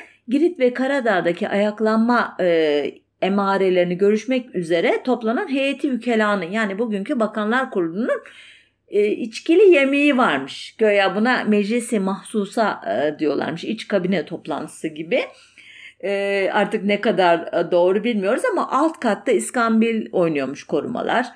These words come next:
Böyle herkes lakayt bir hava içerisinde bu Çerkez Hasan, e, kapıyı çalıp da içeri girince onu da tanıdıkları için hiç şüphelenmemişler. Kendi arkadaşları, e, nihayetinde bir anlamda.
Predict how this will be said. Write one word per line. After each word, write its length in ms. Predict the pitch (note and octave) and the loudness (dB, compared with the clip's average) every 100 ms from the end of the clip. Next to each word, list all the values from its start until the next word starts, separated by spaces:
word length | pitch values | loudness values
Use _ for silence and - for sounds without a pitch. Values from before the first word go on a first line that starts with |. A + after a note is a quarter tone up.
| G3+ | 0
Böyle 260 | G3 F#3 | 2 2
herkes 460 | A3+ F3+ F3+ F#3+ G3 | 2 0 -2 -2 0
lakayt 520 | G3+ G3+ A3 F#3+ F#3 | 0 2 0 -2 -2
bir 80 | G3 | -2
hava 260 | F#3+ G3 | 0 0
içerisinde 560 | F#3 F3+ F#3 E3+ F#3 F3+ | 0 0 0 0 -2 0
bu 220 | G3 G3+ | 0 0
Çerkez 440 | G3+ G#3 G3 G#3 F3+ | 0 -2 0 -2 -2
Hasan, 440 | F3+ F#3 F3+ - | -6 -6 -6 -6
e, 420 | C#3 D3+ D#3 D3 - | -6 -4 -4 -6 -6
kapıyı 420 | G#3 G#3 F#3 F3+ | -6 -2 -2 -2
çalıp 400 | G#3 F#3 F#3 - | -2 -2 -4 -4
da 120 | F#3+ | -2
içeri 520 | F#3+ - - G3 F#3 | -2 -6 -4 -4 -2
girince 480 | G3 A#3+ G3+ E3+ B3 A#4+ - - - - - | -2 0 -2 0 -2 -2 -6 -20 -20 -8 -2
onu 220 | C4 A#3+ | -2 0
da 160 | A#3+ | -2
tanıdıkları 640 | B3 B3+ B3 C4 C4 C#4 G#4+ | -2 -4 -4 -4 0 2 4
için 560 | G#4+ - C#4+ G4 G#4 - | 4 2 -4 -4 -8 0
hiç 160 | G4 | 0
şüphelenmemişler. 1040 | A4 F#4 F4+ G4 F#4+ F4 G3+ E3 - - A3 | 2 0 2 2 2 0 -4 -6 -6 -6 -4
Kendi 440 | B3 A3+ G#3+ G#3+ | -4 -2 0 0
arkadaşları, 800 | - A#3 A3 G3 F#3+ F#3+ F#3+ F3+ | 0 -2 0 -2 -2 -2 0 2
e, 540 | F3+ - E3 D#3 D3+ E3+ | 2 0 -4 -4 -6 -6
nihayetinde 840 | E3 D#3+ - - - E3 D#3 E3 | -8 -8 -8 -10 -10 -6 -2 -2
bir 240 | E3+ - | -2 -4
anlamda. 640 | D3+ D3+ D3+ D3+ D#3 G3+ | -8 -8 -8 -10 -4 0